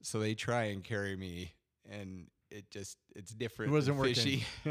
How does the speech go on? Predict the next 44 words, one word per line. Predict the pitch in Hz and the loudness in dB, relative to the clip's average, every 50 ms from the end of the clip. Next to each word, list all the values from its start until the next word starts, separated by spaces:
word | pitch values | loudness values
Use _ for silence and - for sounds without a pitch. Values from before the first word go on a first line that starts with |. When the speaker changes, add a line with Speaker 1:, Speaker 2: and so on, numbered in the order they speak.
| 131 - - | 0 0 0
Speaker 2:
<laughs> | 127 113 135 123 120 113 107 127 113 107 104 101 107 - - - - - - 175 156 135 135 | 0 2 2 2 0 0 -2 -2 -2 -2 -4 -4 -6 -10 -12 -14 -12 -4 0 2 4 4 4
Speaker 1:
So | 117 101 - 143 139 135 | 2 0 -2 -4 -2 -2
the, | 135 139 147 151 135 | -2 -2 -4 -4 -2
they | 147 170 175 160 | 0 0 0 2
get | 156 165 156 151 | 2 2 2 2
a | - - 131 | 0 -2 -2
certain | - - 165 143 135 131 135 139 135 | -2 -2 -2 -2 -2 -4 -4 -4 -2
way, | 131 131 131 131 131 127 | -2 0 0 2 2 0
and | 123 123 113 | 0 0 -2
the | 107 | -4
first | - - 127 120 120 - - | -4 -2 0 0 0 0 0
guy | 123 117 107 107 107 107 | 2 4 4 4 4 2
was | 107 107 - | 0 -2 -2
so | - 123 113 110 | 0 0 0 2
disappointed | 110 110 - - - 110 104 98 98 | 0 -2 -2 -2 -2 0 2 2 2
he | 101 98 | 0 0
had | 98 95 92 | -2 -4 -6
to | 90 | -6
give | 95 101 92 95 | -6 -4 -4 -4
up | 92 - - | -4 -4 -6
his | 95 95 | -8 -8
spot | - - - 95 90 90 90 92 - | -8 -6 -4 -4 -4 -4 -4 -6 -8
to | 104 | -6
one | 98 95 | -6 -4
of | 90 | -4
the | 92 | -4
guys, | 90 92 90 90 90 87 87 90 90 - | -6 -6 -6 -4 -4 -6 -6 -6 -6 -6
and | 98 | -4
then | 92 92 92 | -4 -4 -4
the | 92 90 | -4 -4
other | 92 92 92 90 | -4 -6 -6 -6
guy, | 92 92 90 90 92 90 92 98 104 98 | -4 -4 -4 -4 -6 -6 -6 -6 -6 -6
and, | 92 95 95 92 92 - - _ - | -6 -6 -8 -8 -10 -12 -16 _ -10
and, | 101 95 95 95 95 95 92 92 92 | -8 -6 -6 -6 -6 -6 -6 -6 -6
uh, | 92 92 90 95 92 90 - _ _ _ _ _ _ _ _ _ _ _ - | -6 -8 -8 -8 -8 -10 -10 _ _ _ _ _ _ _ _ _ _ _ -6
but | 104 | -4
it | 107 95 | -4 -4
was | 98 101 - | -4 -6 -6
just | - 104 95 - - _ _ _ _ _ _ | -6 -6 -6 -8 -10 _ _ _ _ _ _
cool. | - - 92 87 85 85 | 0 0 2 2 0 0
They | 90 90 87 | -2 -2 -4
were | 90 92 | -4 -4
so | - - - 113 107 101 101 98 92 90 87 85 80 - - - _ _ _ - 87 | -2 -2 0 2 2 4 4 2 2 0 -2 -4 -8 -12 -16 -20 _ _ _ -10 -8
there, | 90 90 85 82 80 80 82 82 | -6 -4 -4 -4 -6 -8 -10 -12